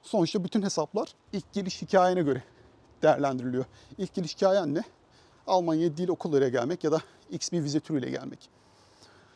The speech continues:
Şimdi bu durumda ne gerekiyor? Bloke hesap. Bloke hesap için bir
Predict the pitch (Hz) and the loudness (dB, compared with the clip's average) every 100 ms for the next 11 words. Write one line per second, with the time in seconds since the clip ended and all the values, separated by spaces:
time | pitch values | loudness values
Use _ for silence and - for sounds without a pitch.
0 | _ _ - 247 147 - _ _ - 208 | _ _ -4 0 0 -2 _ _ -4 0
1 | 214 196 190 - _ _ _ 226 170 156 | 0 0 -2 -8 _ _ _ -6 -2 -2
2 | - 226 - 190 170 147 - - - - | -4 -6 -2 -2 0 -2 -4 -12 -18 -20
3 | _ - - _ _ 170 220 247 233 202 | _ -20 -20 _ _ 0 0 0 -2 -4
4 | 160 - 240 - _ - | -6 -8 -8 -10 _ -10